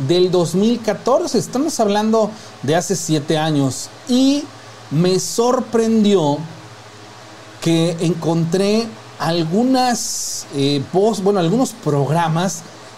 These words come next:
en donde efectivamente esta voz se logra escuchar. Esto se los voy a pasar el día jueves para que nos acompañen, para que sean parte del programa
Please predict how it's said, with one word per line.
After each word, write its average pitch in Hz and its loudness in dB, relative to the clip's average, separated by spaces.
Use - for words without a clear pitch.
en 185 4
donde 170 2
efectivamente 165 0
esta 185 0
voz 170 0
se - -2
logra 147 2
escuchar. 123 -4
Esto 262 0
se 233 -2
los 170 2
voy 202 4
a 208 0
pasar 175 0
el 135 2
día 175 2
jueves 147 0
para 143 0
que 139 2
nos 147 0
acompañen, 160 -2
para 151 -2
que 135 -2
sean 175 -2
parte 180 -2
del 147 2
programa 139 0